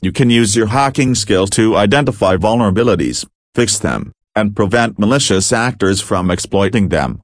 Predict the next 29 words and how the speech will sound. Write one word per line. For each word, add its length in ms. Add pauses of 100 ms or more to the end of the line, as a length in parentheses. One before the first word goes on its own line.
(120)
Global 420
opportunities. 920 (260)
Cybersecurity 1040
is 160
a 60
global 420
concern, 640 (160)
which 300
means 260
you 80
can 220
find 320
job 440
opportunities 840
worldwide. 720 (160)
If 200
you 120
have 260
the 100
skills, 560 (240)
you 120
can 240
work 320
for 200
organizations 1000
anywhere 460
in 100
the 100
world. 520